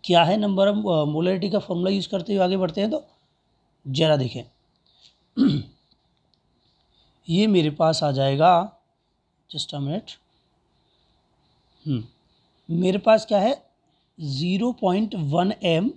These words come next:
एच सी एल जो है, कितने इनसे, अ, इसके कितने मोल, अ, रिएक्शन कर रहे होंगे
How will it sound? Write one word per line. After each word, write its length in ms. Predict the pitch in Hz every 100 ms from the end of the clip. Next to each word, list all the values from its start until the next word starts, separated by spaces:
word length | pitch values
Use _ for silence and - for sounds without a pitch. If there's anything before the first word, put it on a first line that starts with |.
| _ _ _ _ _ _ -
एच 160 | 170 165
सी 260 | - 202
एल 160 | 185 156
जो 140 | 143 147
है, 200 | 220 - _ _ _ _ _ _ 196
कितने 360 | 165 202 220
इनसे, 340 | 220 196 - 208
अ, 440 | 208 175 165 165
इसके 300 | 156 - 202
कितने 300 | - 180 202
मोल, 260 | 202 202 196
अ, 200 | 175 175
रिएक्शन 400 | 160 175 - 196
कर 120 | 196
रहे 100 | 202
होंगे 200 | 208